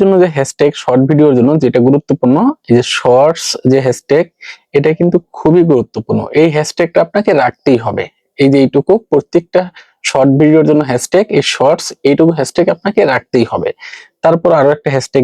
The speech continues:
দেন আপনি, আমি আরেকটা হ্যাশট্যাগ দিচ্ছি শর্টস ফিড। এই হ্যাশট্যাগটা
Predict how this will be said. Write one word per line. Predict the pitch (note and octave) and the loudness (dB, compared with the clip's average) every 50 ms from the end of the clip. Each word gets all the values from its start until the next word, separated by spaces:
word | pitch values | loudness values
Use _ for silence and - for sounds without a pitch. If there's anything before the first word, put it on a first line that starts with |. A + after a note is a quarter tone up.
| A#2 A2+ | 2 0
দেন | A#2+ B2 A#2+ A2+ | 0 0 -2 -4
আপনি, | G#2+ - - C#3 D#3+ A#3+ C#4+ C#4+ - _ _ _ _ _ _ _ _ _ _ _ _ _ _ _ _ _ _ _ - - | -6 -6 -4 -2 0 0 0 0 -4 _ _ _ _ _ _ _ _ _ _ _ _ _ _ _ _ _ _ _ -4 -2
আমি | C3+ C#3 C#3 C3+ | 0 0 2 0
আরেকটা | B2+ C3 - - - C3+ B2+ | 0 -2 -2 -4 -4 -2 -2
হ্যাশট্যাগ | A#2+ A#2 - - - B2+ A#2+ A#2 A#2 | -4 -4 -4 -2 -2 -2 0 0 0
দিচ্ছি | A2+ A2+ - - - - - D3+ G3 C#4 C#4+ _ _ _ _ _ _ - - - - - | 0 0 -2 -4 -4 -2 0 0 0 0 -2 _ _ _ _ _ _ -20 -16 -10 -8 -6
শর্টস | - - C#3 C#3 D3+ - - - - - | -2 0 0 0 0 -2 -6 -10 -8 -6
ফিড। | - C3 G#2+ G2 - - - - _ _ _ _ _ _ - _ _ _ - D3 | -4 -4 -4 -6 -8 -14 -18 -18 _ _ _ _ _ _ -20 _ _ _ -2 0
এই | E3+ E3 | 0 0
হ্যাশট্যাগটা | F3+ E3+ - - F#3+ F#3 - | -2 -4 -2 -4 -4 -4 -2